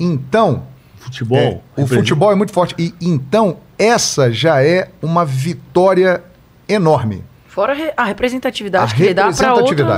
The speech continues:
Speaker 3: outros, outros meninos e meninas
Speaker 1: Exato.
Speaker 3: que passam por isso no dia a dia.
Speaker 1: O Vinícius, ele virou um símbolo da luta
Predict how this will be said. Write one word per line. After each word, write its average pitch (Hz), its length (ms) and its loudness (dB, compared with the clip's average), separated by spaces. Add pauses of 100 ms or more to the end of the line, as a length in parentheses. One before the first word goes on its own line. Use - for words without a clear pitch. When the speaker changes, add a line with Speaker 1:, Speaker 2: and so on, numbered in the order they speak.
Speaker 3:
outros, - 80 -8
outros 277 400 -2
meninos 277 420 0
e 294 80 -4
meninas 294 260 0
Speaker 1:
Exato. 131 200 2
Speaker 3:
que 131 100 -6
passam 254 240 0
por 247 140 -2
isso 254 160 -4
no 269 100 2
dia 220 180 0
a 359 40 -2
dia. 233 380 2
Speaker 1:
O - 20 2
Vinícius, 208 800 0
ele 214 220 2
virou 143 720 2
um 160 180 -2
símbolo 262 880 0 (420)
da 160 200 0
luta 226 560 0